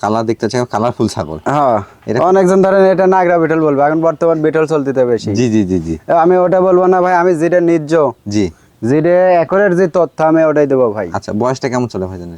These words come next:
Speaker 2: বয়স ভাই, এটা বাচ্চা।
Speaker 1: বাচ্চা?
Speaker 2: হ্যাঁ, দাঁতে নেই।
Speaker 1: এখনো দাঁতে নাই?
Speaker 2: না, দেখেন।
Speaker 1: আচ্ছা, আচ্ছা।
Speaker 2: দুধের দাঁত এগুলা।
Speaker 1: আচ্ছা, আচ্ছা। এমনিতে কত
Speaker 2: হ্যাঁ।
Speaker 1: মাস বয়স চলে ভাই এটা?
Speaker 2: এগুলা মোটামুটি আপনার ওই পাঁচ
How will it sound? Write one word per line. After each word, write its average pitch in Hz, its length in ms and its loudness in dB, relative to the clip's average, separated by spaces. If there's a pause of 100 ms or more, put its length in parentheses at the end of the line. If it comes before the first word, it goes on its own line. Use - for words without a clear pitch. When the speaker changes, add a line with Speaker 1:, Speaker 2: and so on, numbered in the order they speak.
Speaker 2:
বয়স 170 520 0
ভাই, 170 200 2 (260)
এটা 170 120 2
বাচ্চা। 156 500 0 (280)
Speaker 1:
বাচ্চা? 117 460 -2 (100)
Speaker 2:
হ্যাঁ, 147 180 0
দাঁতে 156 280 0
নেই। 135 180 2 (260)
Speaker 1:
এখনো 139 240 -2
দাঁতে 135 260 -2
নাই? 104 160 0
Speaker 2:
না, 135 220 0
দেখেন। 113 340 -4 (140)
Speaker 1:
আচ্ছা, - 240 -6
আচ্ছা। - 200 -10
Speaker 2:
দুধের 139 300 0
দাঁত 120 180 -2
এগুলা। 95 260 0
Speaker 1:
আচ্ছা, 98 240 -4
আচ্ছা। - 180 -10
এমনিতে 170 260 2
কত - 180 -2
Speaker 2:
হ্যাঁ। 175 120 0
Speaker 1:
মাস 151 220 -2
বয়স 135 240 -2
চলে 110 140 -2
ভাই 113 120 -2
এটা? 143 240 -6
Speaker 2:
এগুলা 208 460 2
মোটামুটি 190 460 0
আপনার 185 540 4 (800)
ওই 185 100 2
পাঁচ 180 200 0